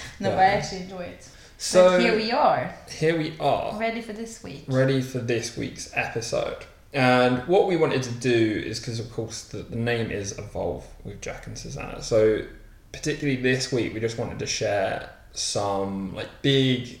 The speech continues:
Speaker 2: lessons that we're learning, like, why it's important, and, you know, just sharing some of the, the tools that we're learning as well. So hopefully you can, or potentially relate to it in your own life, or at least at some parts of your life where you can be like,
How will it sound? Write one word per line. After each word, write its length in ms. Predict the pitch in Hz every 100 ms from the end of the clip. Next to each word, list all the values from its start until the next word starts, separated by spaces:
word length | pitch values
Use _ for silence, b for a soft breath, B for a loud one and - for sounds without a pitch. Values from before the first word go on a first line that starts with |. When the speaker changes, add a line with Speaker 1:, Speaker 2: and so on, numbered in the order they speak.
| -
Speaker 2:
lessons 680 | 123 123 117 - - 110 110
that 140 | 101
we're 100 | 117
learning, 640 | 107 110 110 110 107 104 104 B B B B -
like, 100 | -
why 280 | 120 123 127
it's 180 | - 139
important, 600 | 113 - 113 135 113 107
and, 760 | 117 107 104 104 107 104 101 - -
you 100 | 120
know, 60 | 113
just 140 | 113
sharing 420 | - 127 117 110
some 180 | 107 117
of 60 | 107
the, 200 | 107 98
the 120 | -
tools 640 | - - 110 104 113 - - -
that 260 | - - 123
we're 240 | 117 113
learning 560 | 110 123 127 113 107 101
as 220 | 98 -
well. 360 | 117 95 - -
So 420 | - 107 98 98 B B B B -
hopefully 340 | 139 131 117
you 140 | 110 107
can, 480 | - 107 104 104 - - - -
or 160 | 120 101
potentially 600 | - - 170 - 123 104
relate 280 | 107 117 117
to 140 | - 110
it 80 | 113
in 80 |
your 140 | 107 107
own 160 | 127 117
life, 340 | 92 92 -
or 80 | 98
at 60 | 110
least 440 | 110 - - -
at 140 | -
some 260 | - 127 113
parts 320 | 110 - -
of 80 | -
your 120 | 87
life 400 | - - - - -
where 100 | 101
you 120 | 101
can 100 | 113
be 80 | 110
like, 160 | -